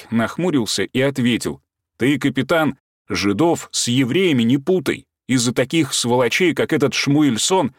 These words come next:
нормальные люди к нам херово и относятся. Я за родину уже две дырки в шкуре имею,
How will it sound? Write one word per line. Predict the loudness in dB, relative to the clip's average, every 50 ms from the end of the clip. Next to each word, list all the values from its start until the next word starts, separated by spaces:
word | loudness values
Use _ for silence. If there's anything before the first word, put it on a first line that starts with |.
| _ _ _ _
нормальные | -2 -2 0 0 2 2 2 2 2 2 2 2
люди | 2 2 0 0 0 -2 -4 -6
к | -4 0
нам | 0 2 2 0 0
херово | -2 -2 0 0 2 2 2 2 2
и | 2
относятся. | 2 0 0 0 0 0 0 0 -2 -4 -4 -6 -6 -6 -10 _ _ _ _
Я | -4 0 0 0 2
за | 2 2 2
родину | 2 2 2 2 2 2 2
уже | 2 2 2 0
две | 0 0 -2 0 2 2 2 2
дырки | 2 2 2 2 0 0 -2 -2
в | -2 -2
шкуре | -2 0 0 2 2 2 2
имею, | 2 2 0 0 0 -2